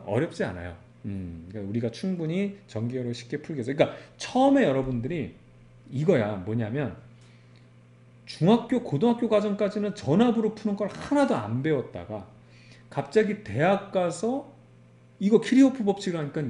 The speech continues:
이 전압으로 푸는 걸 모르는 상태에서 전류로만 하다가 이걸 하면 못 푸는 거야, 이거를. 근데 선생님이 전기회로 쉽게 풀기 위해서 지금까지 선생님 전압으로 푸는 법 되게 강조했었잖아요. 그리고 이게 더 어떻게 보면 깔끔했죠. 그러면 키리오프 법칙은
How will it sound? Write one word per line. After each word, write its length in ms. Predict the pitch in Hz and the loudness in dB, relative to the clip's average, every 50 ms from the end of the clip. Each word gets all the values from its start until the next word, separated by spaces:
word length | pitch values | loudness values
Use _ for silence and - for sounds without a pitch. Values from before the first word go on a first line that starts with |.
| 107 | -4
이 180 | 127 175 180 - | -4 -6 -6 -6
전압으로 580 | - - 120 143 190 226 233 214 226 220 214 | -8 -8 -4 0 2 2 2 2 0 -2 -2
푸는 200 | - - 196 190 | -4 -2 -2 -2
걸 120 | 185 185 160 | 0 0 -2
모르는 340 | 123 117 131 160 208 214 185 | -2 -2 -2 0 0 0 0
상태에서 420 | 180 180 170 - 156 147 147 143 | -2 -2 -4 -4 -6 -6 -6 -8
전류로만 680 | - - 123 135 160 185 220 202 208 202 185 180 165 147 | -6 -2 0 0 2 2 2 2 2 2 0 0 0 -2
하다가 340 | 156 151 151 147 139 143 131 | -2 -2 -2 -2 -2 -2 -2
이걸 220 | 120 120 135 131 | -2 -2 -4 -4
하면 360 | 123 113 117 139 147 127 104 92 | -4 -4 -4 -6 -6 -8 -8 -8
못 180 | 107 113 113 | -6 -6 -6
푸는 240 | - - 233 240 233 | -2 2 4 4 4
거야, 120 | 180 127 98 | 4 2 -2
이거를. 280 | 90 95 90 85 85 87 92 90 - _ _ - - _ _ - - _ _ _ _ _ _ - | -4 -8 -12 -12 -14 -14 -16 -16 -18 _ _ -20 -20 _ _ -20 -20 _ _ _ _ _ _ -10
근데 160 | 135 127 127 | -6 -6 -4
선생님이 500 | 120 143 143 135 139 123 127 147 175 190 - - - - - - - - | -4 -4 -4 -4 -4 -4 -4 -6 -8 -10 -12 -16 -20 -20 -20 -20 -20 -14
전기회로 400 | - - 151 160 180 175 170 165 | -6 -2 -2 0 0 0 0 -2
쉽게 240 | 156 - - 160 160 | -4 -4 -6 -6 -6
풀기 280 | - - 175 160 147 147 | -6 -8 -8 -4 0 0
위해서 360 | 139 131 - 165 175 180 - - - - | 0 2 0 -2 -6 -8 -10 -20 -20 -14
지금까지 460 | - - 151 156 156 156 151 147 151 | -4 -2 -2 0 2 2 0 0 0
선생님 240 | 147 151 147 143 131 | -4 -4 -6 -6 -4
전압으로 460 | - 139 143 156 160 151 151 143 - | -4 -2 0 0 0 0 0 -2 -2
푸는 240 | - - 151 143 135 | -4 -8 -6 -6 -4
법 160 | 131 127 - | -6 -6 -6
되게 280 | - 131 127 123 123 120 | -6 -6 -4 -4 -6 -6
강조했었잖아요. 720 | 120 - 117 120 120 131 123 107 - 104 - 101 95 98 | -6 -6 -4 -4 -2 -2 -4 -4 -6 -10 -10 -10 -10 -8
그리고 180 | 107 131 135 123 | -4 -2 0 0
이게 200 | 120 120 139 131 | 0 0 0 0
더 240 | 131 127 123 127 - - - - | 0 -2 -6 -6 -10 -18 -14 -10
어떻게 240 | 113 110 - 135 131 | -10 -10 -6 -6 -4
보면 240 | 123 120 120 123 | -4 -2 -4 -4
깔끔했죠. 640 | 120 185 202 202 - 214 180 139 110 - - - 80 - - _ - - _ - | -4 -6 -6 -4 -2 -2 -2 -2 -4 -8 -10 -14 -14 -14 -16 _ -20 -20 _ -6
그러면 260 | - 226 269 262 220 | 0 0 2 2 2
키리오프 400 | - - - 226 269 277 254 220 | 0 -2 -2 0 0 2 2 0
법칙은 540 | 190 143 123 - - - 147 196 208 143 101 | -2 -4 -6 -8 -10 -8 -8 -6 -6 -8 -12